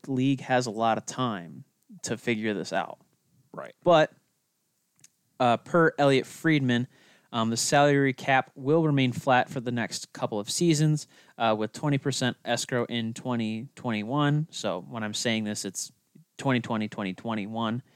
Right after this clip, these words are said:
Speaker 1: So twenty-one or twenty twenty-one is gonna be at twenty percent escrow, with it dropping to fourteen to eighteen percent in twenty-one twenty-two, ten percent the next season,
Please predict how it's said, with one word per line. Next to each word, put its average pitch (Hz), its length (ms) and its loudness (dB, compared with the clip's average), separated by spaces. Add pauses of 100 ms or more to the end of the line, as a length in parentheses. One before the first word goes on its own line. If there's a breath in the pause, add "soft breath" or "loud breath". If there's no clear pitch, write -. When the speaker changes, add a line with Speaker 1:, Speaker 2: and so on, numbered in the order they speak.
(360 soft breath)
Speaker 1:
So 110 140 -2
twenty-one 151 680 2 (260)
or 117 100 0
twenty 175 340 0
twenty-one 113 680 -2 (260 soft breath)
is 110 260 -4
gonna 120 240 0
be 110 100 2
at 104 80 0
twenty 120 240 -2
percent 117 360 -6
escrow, 110 460 0
with 117 240 -4
it - 80 -6
dropping 113 360 0
to - 140 -8
fourteen 127 380 -2
to - 100 -2
eighteen 120 300 -4
percent 110 480 -6
in 113 200 -4
twenty-one 104 520 -4
twenty-two, 120 680 -4 (360 soft breath)
ten 139 220 0
percent 120 500 -2
the 113 80 -6
next 135 340 0
season, 123 380 -2